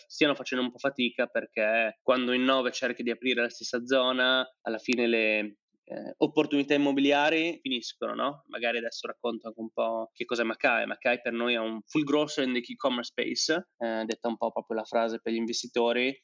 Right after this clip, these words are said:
Eh, full grocer cosa vuol dire? Eh, un progetto in cui fondamentalmente creiamo un network di magazzini chiusi al pubblico, supermercati chiusi al pubblico, dark stores, come usa dire, eh, in cui fondamentalmente stiviamo prodotti food e non food che consegniamo a casa dei nostri clienti in,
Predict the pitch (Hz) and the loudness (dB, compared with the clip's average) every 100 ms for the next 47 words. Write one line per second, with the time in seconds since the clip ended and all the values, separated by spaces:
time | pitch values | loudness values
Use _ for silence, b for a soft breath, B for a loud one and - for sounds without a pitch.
0 | - 117 - 139 135 147 147 - 127 123 | -6 -4 0 0 2 2 0 -2 0 2
1 | 123 131 127 139 156 - 110 107 117 - | 2 2 4 2 0 -4 -8 -6 -8 -4
2 | 120 123 127 - 123 120 - 127 123 123 | 0 2 2 -2 -4 -4 -2 -2 0 0
3 | 120 120 120 120 117 117 120 120 120 - | 0 0 0 0 0 0 2 2 0 -4
4 | - 139 135 131 127 117 120 127 131 127 | -4 0 4 4 4 0 -2 2 2 0
5 | - 117 - 120 117 120 120 _ 117 120 | -2 -6 -4 0 2 2 0 _ 2 4
6 | 120 123 123 127 127 123 117 113 107 104 | 2 0 2 2 4 2 2 0 -4 -8
7 | - _ _ - 160 135 123 135 131 135 | -12 _ _ 0 2 4 2 -2 -2 0
8 | 156 160 127 117 107 127 120 117 123 120 | -2 -2 -2 -2 -2 -2 -4 -4 -2 -2
9 | - 131 123 113 117 117 113 117 - 123 | -2 -2 -2 -2 0 0 0 -2 -2 -2
10 | 123 - 104 - 113 110 110 - 123 127 | -2 -2 -6 -4 -6 -4 -6 -4 -2 0
11 | 131 127 147 - - 123 113 - 135 135 | 2 2 0 -2 -6 -4 -2 -2 -2 0
12 | - 131 127 123 120 117 120 123 117 113 | 0 -2 0 0 0 0 0 0 0 -2
13 | 117 110 - - - 131 127 123 120 117 | -2 -2 -6 -10 -4 0 2 2 0 -2
14 | 117 - - 135 135 - 117 - 139 139 | -4 -6 -2 0 0 -4 -4 0 2 2
15 | 139 - 139 131 147 160 - 120 - 120 | 0 0 -2 0 0 0 -4 -8 -6 -6
16 | - 120 120 117 117 113 127 117 117 117 | -2 0 2 2 0 0 -2 0 -2 -4
17 | - 135 117 113 120 117 113 110 | -4 -2 0 0 -2 -4 -4 -2